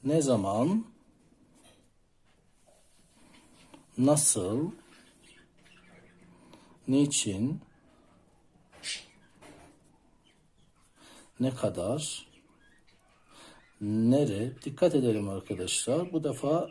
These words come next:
nere sorusunu yalın halde sorduk. Çünkü üzerine hal eki alırsa yön değil, yer ifade eder. O zaman da yer tamlayıcısı yani dolaylı tümleç olur arkadaşlar.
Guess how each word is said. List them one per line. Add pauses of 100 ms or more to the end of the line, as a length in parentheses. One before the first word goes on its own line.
(100)
nere
sorusunu
yalın
halde
sorduk. (540)
Çünkü
üzerine
hal
eki
alırsa (480)
yön
değil,
yer
ifade
eder. (140)
O
zaman
da
yer
tamlayıcısı
yani
dolaylı
tümleç
olur
arkadaşlar.